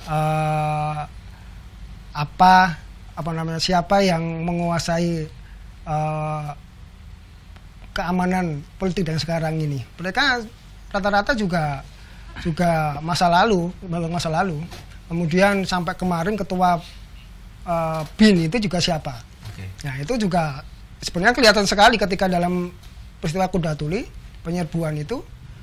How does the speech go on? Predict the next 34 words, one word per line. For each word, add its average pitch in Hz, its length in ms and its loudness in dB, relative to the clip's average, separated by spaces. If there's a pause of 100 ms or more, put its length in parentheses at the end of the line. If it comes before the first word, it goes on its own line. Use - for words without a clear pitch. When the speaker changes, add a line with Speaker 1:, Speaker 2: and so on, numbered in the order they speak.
(200)
Speaker 1:
kelihatan 185 320 0
sekali 233 560 2
siapa 214 480 6
yang, 180 400 0 (480)
yang 185 420 0 (240)
mengomandoi 208 720 4
itu 202 80 4
kan 285 140 0
kelihatan 220 260 2
sekali. 156 320 -4 (380)
Speaker 2:
Artinya 151 400 -2
teman-teman 170 400 0 (160)
aktivis 202 320 -4
dan 165 80 0
juga 147 160 -2
teman-teman 156 400 0
kontras 160 320 -4
sudah 143 320 -2
punya 156 320 -4
nama. 190 480 -2 (320)
Siapa 147 340 2
yang 180 140 4
memang 160 480 0 (160)
menurut 160 480 0
teman-teman 156 320 0
aktivis 151 320 -2
dan 143 160 -2
kontras 147 320 -2
ini 165 160 -4 (320)
sebagai 143 320 0
pelaku 160 640 0
di 139 480 -2 (240)
pelanggaran 143 400 2
ham 139 100 2